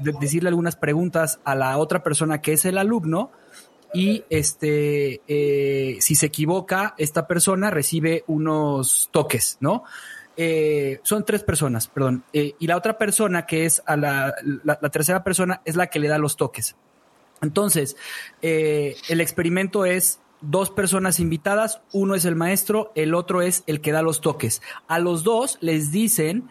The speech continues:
que son los maestros. Les dicen que son los maestros porque los dos son los que van a, a dar o el toque o si está bien o está incorrecto. Y la otra persona, que es el alumno, es una persona que va a simular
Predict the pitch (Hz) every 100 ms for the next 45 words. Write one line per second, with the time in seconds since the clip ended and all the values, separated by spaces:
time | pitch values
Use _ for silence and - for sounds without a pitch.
0 | - - - 165 208 226 170 165 165 175
1 | 208 233 - 123 - - _ _ - 139
2 | 151 196 175 160 165 175 170 165 185 180
3 | 165 147 147 139 160 180 180 170 180 -
4 | 147 170 196 - 165 196 - - - 143
5 | - 147 143 143 160 - - - 147 139
6 | 139 190 190 220 - 170 202 - - 147
7 | - 170 180 202 151 135 151 151 151 147
8 | 139 131 117 - - - - 196 233 285
9 | 240 214 226 202 175 - 208 214 233 247
10 | 156 160 170 269 - - - - 160 185
11 | 180 160 170 185 165 156 180 185 - 196
12 | 170 160 165 196 -